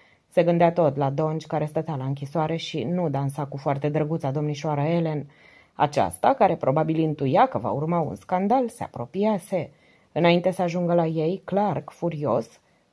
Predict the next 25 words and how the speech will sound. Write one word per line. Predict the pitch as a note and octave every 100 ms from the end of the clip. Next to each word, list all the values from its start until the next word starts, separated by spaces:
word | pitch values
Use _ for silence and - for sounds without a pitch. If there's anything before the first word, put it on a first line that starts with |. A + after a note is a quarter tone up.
| _
îi | - B3
lovi, | A#3+ A#3+ B3+
îl | - A3+
lovi | A3+ B3
cu | D4+
pumnul | - C#4 A3 -
în | A2+
față | E3+ F3+ -
pe | -
Maigret, | E3 C#3 F#3+ B3 D#4 - _ _
cu | -
o |
mișcare | D4 G#3 - F3+ D3+
scurtă, | - - F3+ - C#3+ A#3+ C#4+
parcă | C3+ B2+ - -
de | D#3
automat, | F#3 - - G3 G#3+ A#3+
așa | A3 A3
cum | G#3+ G#3
se | G3
poate | F3 - A3 B3
vedea | A3+ G3
în | F#3
filmele | F3 F3 D#3+ D#3+
americane. | D#3+ E3 F3 E3+ G3+ F3